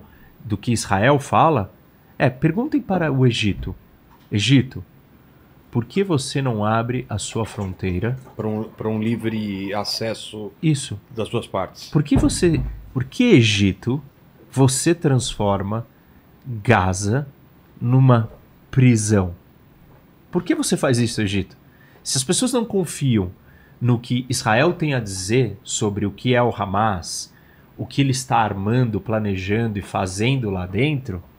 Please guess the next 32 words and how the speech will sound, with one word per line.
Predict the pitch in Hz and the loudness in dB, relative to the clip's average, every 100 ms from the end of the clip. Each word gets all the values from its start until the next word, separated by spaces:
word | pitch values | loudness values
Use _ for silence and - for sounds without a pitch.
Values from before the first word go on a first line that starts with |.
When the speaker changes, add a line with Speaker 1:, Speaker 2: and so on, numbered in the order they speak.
| _ - - - - - | _ -20 -20 -20 -20 -8
Speaker 1:
A | - | -4
pergunta | 135 175 131 120 135 156 | 0 0 0 -4 -4 -6
que | 135 | -6
tem | 131 | -8
que | 131 | -4
ser | 110 | -6
feita | - 147 185 180 | -4 -4 -2 -4
é | |
para | - - | -2 0
o | 311 | 0
Egito. | 320 247 226 - - - - | -2 -2 -4 -6 -12 -16 -10
Geograficamente | 107 143 196 165 151 - 127 139 151 - | 0 4 4 2 -2 -4 -6 -6 -8 -6
tá | |
ali, | 175 147 117 | -4 -2 -2
tem | - 113 | -4 -4
uma | 131 | -4
fronteira. | 131 151 160 131 135 139 120 85 - - - - _ _ - - | -4 -6 -6 -4 -2 -2 -4 -6 -10 -16 -18 -20 _ _ -16 -6
É | 95 - | -6 -4
muito | 113 135 147 202 | 0 0 0 4
óbvio. | 151 139 104 95 - _ - - - - - | 6 6 2 -12 -12 _ -20 -20 -20 -20 0
E | 226 | 2
a | |
resposta | 190 131 - 147 175 - 160 | 4 2 2 2 2 0 0
é | 143 117 120 135 - | 2 4 4 2 -2
do | 160 131 | -4 0
Egito, | 120 110 147 180 - 101 - | 2 2 2 0 -4 -10 -6
porque | - 156 - 110 | 0 0 0 0
o | 113 | 0
Hamas | 143 127 107 | 0 2 2
é | 127 | 2
uma | 139 | 0
ameaça. | 160 196 165 180 - - 90 | 0 0 2 2 0 -6 -12